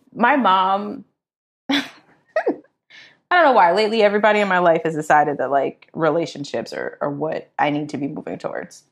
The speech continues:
or a relationship is what I should be moving towards. And I, I find it comical. And I just listen to people's thoughts and theories on all the things.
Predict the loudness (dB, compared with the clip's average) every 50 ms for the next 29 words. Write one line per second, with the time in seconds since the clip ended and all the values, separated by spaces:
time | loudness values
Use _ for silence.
0 | _ _ _ 0 2 2 2 2 2 2 0 0 -2 -4 -4 -6 -8 -8 -6 -6
1 | -4 -4 -4 -6 -8 -10 -10 -10 -12 -12 -12 -12 -10 -12 -10 -10 -6 -4 -2 -2
2 | -4 -4 -6 -8 -6 -6 -6 -6 -6 -8 -10 -10 -14 -16 -16 -16 -14 -14 -12 -8
3 | -6 -4 -4 -4 -4 -4 -4 -4 -4 -4 -10 -12 -8 -8 -10 -8 -6 -10 -6 0
4 | 2 2 2 2 -2 -6 -10 -6 -4 -4 -4 -2 -4 -4 -2 -2 -2 -4 -4 -4
5 | -4 -4 -4 -8 -12 -18